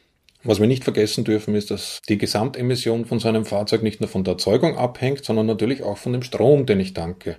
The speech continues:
Und der Strommix bei uns ist ja wahnsinnig gut. Wenn wir dran denken, dass das Burgenland versucht, bis zwanzig dreißig, glaube ich,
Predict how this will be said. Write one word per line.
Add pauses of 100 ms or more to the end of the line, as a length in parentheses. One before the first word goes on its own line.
(360)
Und
der
Strommix
bei
uns
ist
ja
wahnsinnig
gut. (360)
Wenn
wir (160)
dran
denken,
dass
das
Burgenland
versucht, (160)
bis
zwanzig
dreißig,
glaube
ich,